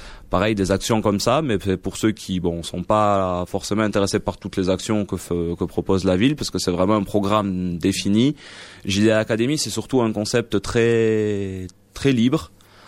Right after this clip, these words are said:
en fait. Et si les enfants, euh, des fois, euh, le programme, c'est, on va demander aux enfants, la majorité, qu'est-ce qu'ils veulent faire.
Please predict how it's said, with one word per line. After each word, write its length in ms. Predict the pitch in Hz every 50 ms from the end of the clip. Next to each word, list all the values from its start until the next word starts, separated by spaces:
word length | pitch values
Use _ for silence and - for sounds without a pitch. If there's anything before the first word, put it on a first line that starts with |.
| - -
en 120 | - - 101
fait. 440 | - 98 113 - - - - - - -
Et 680 | - 92 90 90 90 90 90 90 87 90 87 87 87 87 85
si 240 | - - - - 120
les 160 | 127 127 117
enfants, 560 | 123 120 117 - 123 117 117 113 107 101 98
euh, 240 | 95 92 92 92 92 87
des 100 | 92 92
fois, 320 | - 117 120 123 123 117
euh, 300 | 104 95 92 90 85 87
le 260 | 87 87 85 85 92 87
programme, 480 | - - 104 101 95 101 113 131 139 123
c'est, 160 | - - 98
on 80 | 90
va 100 | 87 87
demander 240 | 87 92 90 98 113
aux 120 | 113 107 104
enfants, 420 | 101 101 - - 110 117 139 156 - - - - - - - -
la 100 | - 90
majorité, 460 | 92 98 104 101 104 101 101 95 120 123
qu'est-ce 180 | - 127 113 -
qu'ils 100 | - 113
veulent 140 | 113 113 110
faire. 300 | - - 85 85 - -